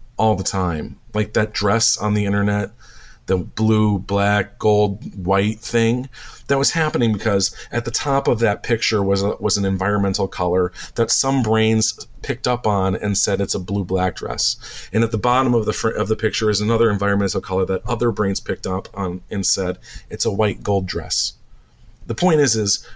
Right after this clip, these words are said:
our, we're doing this all the time and we don't know it, <laughs> right? <clears throat>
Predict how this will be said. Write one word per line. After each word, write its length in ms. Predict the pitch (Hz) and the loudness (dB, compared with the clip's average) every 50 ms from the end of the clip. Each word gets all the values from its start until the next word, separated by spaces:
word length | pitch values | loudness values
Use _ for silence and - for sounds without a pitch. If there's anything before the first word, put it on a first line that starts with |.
| - - | -12 -4
our, 220 | - - - 170 - | -2 -2 -2 -2 -2
we're 120 | - 127 151 | -4 -2 -2
doing 320 | 127 123 143 143 143 127 | 0 2 2 4 4 4
this 140 | 113 104 - | 4 2 2
all 120 | 117 117 | 2 2
the 80 | 110 107 | 2 0
time 300 | - - 113 110 104 95 | 0 0 0 2 2 2
and 100 | 90 90 | 2 2
we 60 | 104 | 2
don't 200 | 95 101 113 - | 2 0 0 0
know 300 | 101 98 98 98 98 95 | 0 0 2 2 2 2
it, 220 | 80 - - - - - - - - - - - - - - 220 - - | 2 0 -2 -4 -4 -6 -10 -12 -14 -14 -14 -14 -6 -6 -6 -6 -4 -4
<laughs> 580 | - - - - - - - 226 254 254 220 | -6 -6 -6 -10 -20 -8 -6 -4 -2 -2 0
right? 380 | - - - 113 - - - - - - - - - - - - - - - - | 0 2 2 2 2 0 -4 -10 -18 -20 -20 -20 -20 -20 -18 -16 -16 -4 0 2
<clears throat> 320 | 220 185 151 123 - - | 4 4 4 2 -2 -6